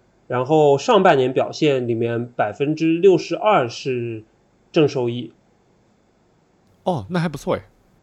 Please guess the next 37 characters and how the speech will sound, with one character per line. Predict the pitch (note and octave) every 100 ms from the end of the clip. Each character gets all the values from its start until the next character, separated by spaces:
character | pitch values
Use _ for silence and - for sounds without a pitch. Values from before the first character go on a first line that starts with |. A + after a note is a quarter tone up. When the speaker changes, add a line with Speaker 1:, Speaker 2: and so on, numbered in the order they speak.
| _ _ _ _
Speaker 1:
啊， | F3 D#3 D3 D3
对， | D3 - F#3 C#3+ A2+ C3+ _ _ _ _ _ -
因， | F3+ -
因 | G#3
为， | A#3+ G#3+ D#3+ C#3+
可 | C#3 - C3+
能 | B2+
因 | D3+ F#3+
为 | G3 F3
一 | D#3 G3
月 | A3 F3+
一 | G3
号 | G3+ F3
它 | C3+ D3
是 | -
一 | D3
个 | C#3 D3
大 | E3
盘 | C3+ A#2+ B2
相 | B2 D3+
对 | D#3+ C#3+
比 | C3+
较 | A#2 A2+
低 | A2+ E3
的 | G3
位 | D3
置 | A#2 A#2
嘛。 | A2 _ _ _ _ _ _
Speaker 2:
哦， | F3+ C#3+ D3 C#3 B2 A2
是， | - - A2 G2
是， | A2+
是。 | F#2+ G#2 F#2+ _ _ _ _ _ _
如 | C3+ F3+
果 | D#3+
把 | C3+ A2
这 | A2+
个 | C#3 A#2